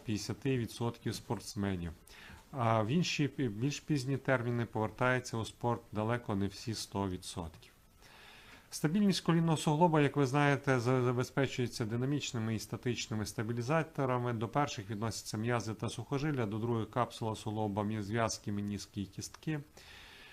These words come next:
Е, несвоєчасна діагностика з пошкодженням передньої хрестоподібної зв'язки колінного суглоба, е, п-,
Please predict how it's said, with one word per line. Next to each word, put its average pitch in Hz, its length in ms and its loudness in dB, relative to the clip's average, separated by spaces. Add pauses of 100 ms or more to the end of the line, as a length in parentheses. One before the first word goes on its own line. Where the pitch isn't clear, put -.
(300)
Е, 120 220 4
несвоєчасна 151 760 4
діагностика 131 920 4
з 120 220 2
пошкодженням 131 600 2
передньої 127 300 2
хрестоподібної 151 680 -2
зв'язки 180 420 4
колінного 156 300 -2
суглоба, 139 560 4 (300)
е, 113 200 0 (120)
п-, 113 300 2